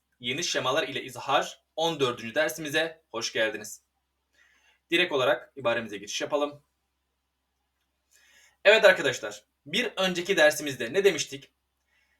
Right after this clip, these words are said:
Ee, harfi cerin hasfini anlatmıştık. İki kısma ayırmıştık arkadaşlar.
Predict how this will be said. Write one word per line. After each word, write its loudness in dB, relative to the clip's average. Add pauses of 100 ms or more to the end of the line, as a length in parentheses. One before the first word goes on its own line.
(320)
Ee, 0
harfi 2
cerin 4
hasfini -2
anlatmıştık. -6
İki -12
kısma 0
ayırmıştık 0
arkadaşlar. -4